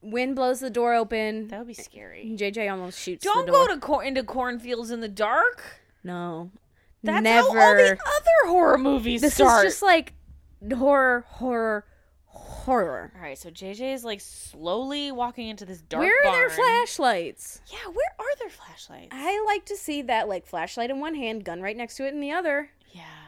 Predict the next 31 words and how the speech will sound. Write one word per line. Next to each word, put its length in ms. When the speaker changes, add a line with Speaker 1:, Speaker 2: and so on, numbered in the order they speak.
Speaker 1:
That's 200
my 140
favorite 360
Speaker 2:
Okay, 240
so 40
Speaker 1:
action. 100
Speaker 2:
Reed 240
can 100
hear 240
the 160
older 320
man 320
voice, 280
quote 160
unquote. 280
Speaker 1:
"They're 140
devils." 560
Speaker 2:
Talking 220
about 160
the 80
devils, 500
and 100
they're 60
doing 260
the 60
Lord, 540
we're 180
doing 180
the 80
Lord's 360
work. 380